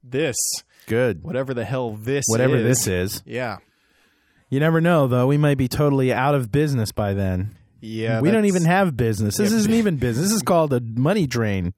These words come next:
Speaker 1: Yeah, this
Speaker 2: What
Speaker 1: is a
Speaker 2: this is.
Speaker 1: giant sucking sound.
Speaker 2: A giant sucking sound, just to bring a little happiness to those. And, and it's not just happiness, is it, guys? I mean, last week when we were late, we, we got,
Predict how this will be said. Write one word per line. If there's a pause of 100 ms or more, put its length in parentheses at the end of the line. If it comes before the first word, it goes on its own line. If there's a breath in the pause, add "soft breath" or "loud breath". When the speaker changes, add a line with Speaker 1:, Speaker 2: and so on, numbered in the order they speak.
Speaker 1:
Yeah,
this
Speaker 2:
What
Speaker 1:
is
a
Speaker 2:
this
is.
Speaker 1:
giant (220)
sucking
sound.
Speaker 2:
A
giant
sucking
sound,
just
to
bring
a
little
happiness
to
those. (600 loud breath)
And,
and
it's
not
just
happiness,
is
it,
guys?
I
mean,
last
week
when
we
were
late,
we,
we
got,